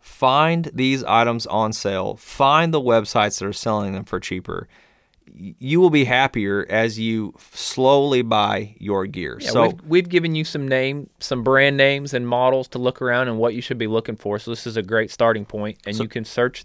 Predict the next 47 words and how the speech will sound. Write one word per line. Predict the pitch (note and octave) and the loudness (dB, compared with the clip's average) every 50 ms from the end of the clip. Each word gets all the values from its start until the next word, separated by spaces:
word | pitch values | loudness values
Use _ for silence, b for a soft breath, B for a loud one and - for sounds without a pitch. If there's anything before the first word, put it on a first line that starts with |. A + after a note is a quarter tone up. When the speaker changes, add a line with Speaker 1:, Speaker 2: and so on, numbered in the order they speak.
| _ _ | _ _
Speaker 2:
these | - B2 A#2+ A#2 A2 | -4 -4 -2 -2 -4
exact | A#2+ G#2+ G2 G2 A2+ A2 A2+ _ - | -6 -8 -2 0 2 2 2 _ -2
Speaker 1:
Right. | - B2 | -4 -4
Speaker 2:
things | C3+ C3 A2 G#2+ | -4 -4 -6 -8
and | A2 E2+ G#2+ G#2+ G#2 | -6 -6 -8 -10 -6
find | - A#2+ A#2 A#2 A#2 A2 | -4 -2 0 0 0 -2
them | G#2+ A2 | -4 -4
on | G#2+ G#2+ A2 | -4 -4 -6
f-, | A2 - _ _ _ _ | -6 -10 _ _ _ _
probably | - A#2+ A#2+ B2+ A2+ | 0 0 0 0 -2
five | - - G#2 G2+ G2+ | -4 -2 0 0 0
different | G2+ A2 - - A#2 B2 | -2 -4 -6 -4 -2 0
websites. | C#3+ D3 - - F#2+ - - - - | -2 -2 -2 -6 -12 -12 -12 -8 -2
Speaker 1:
Right. | B2+ E3+ G#3 G#3+ D3 - | 2 4 4 4 2 -2
Your, | A2 B2 C#3 E3 F3+ E3+ - - A#2+ G#2+ - | 0 2 4 4 4 4 0 -4 -8 -6 -2
this | B2 D#3 D#3+ | 0 0 0
Cosmic | - - C#3+ C#3 D#3 D3+ E3 D3 C3 | 0 2 4 4 4 2 -2 -4 0
Down | B2+ B2+ C3 C#3 | 0 0 0 0
twenty | - - D3 D3+ D#3 C#3 A2+ G#2+ | -2 -2 0 0 0 -2 -4 -6
Kelty | A2 - C#3+ C#3+ D#3+ - A2+ G2 | -4 0 0 0 0 -2 -4 -4
bag | F#2+ F2+ F2+ F2 F#2+ G#2 | -4 -4 -4 -4 -6 -6
that | F2+ D#2 | -8 -10
we, | E2 - | -10 -8
that | - E2 G#2 | -6 -4 -4
we | G2+ G2 | -4 -2
talked | - A2+ G2 F#2+ | -2 -2 -2 -2
about | - G2 F2+ - - | -2 -6 -6 -6 -6
earlier, | F2 F#2+ G2 F#2+ F#2 F#2 A2 A2+ b b b b b b b b | -8 -8 -6 -6 -8 -8 -8 -10 b b b b b b b b
you | - A2+ B2 | -4 -2 0
may | C#3 D3 C#3+ | 0 2 0
wanna | C#3 C3+ C3+ C3+ | 2 0 0 2
buy | B2+ B2+ C3 C3 | 4 4 4 4
a | C3 B2+ | 4 2
st-, | B2 - - - A2 | 0 -2 -6 -2 -2
a | B2+ | -2
compression | - - B2+ A#2+ - C3 C3+ - C3 B2+ | -2 -2 -6 0 0 0 0 0 -6 -6
stuff | - - C#3+ D3+ E3+ - | -2 0 0 0 0 -2
sack | - - - - - | -6 -6 -6 -8 -8
for | - - | -10 -8
that. | E2+ C2+ - - _ b b b b b - | -8 -8 -8 -10 _ b b b b b 0
But | C#3 G3+ - - - | 2 2 2 2 0
see | - - - - D#3+ E3+ | -8 -6 -2 0 0 0
what | D#3+ E3+ D#3+ | 2 2 0
it | - - | 0 0
comes | - - C#3+ D3 C#3 - | 0 0 0 0 0 -2
with | C3+ B2+ | -4 -4
first. | - - - D#3+ - - - - - | -4 -2 -4 -4 -4 -4 -10 -14 -16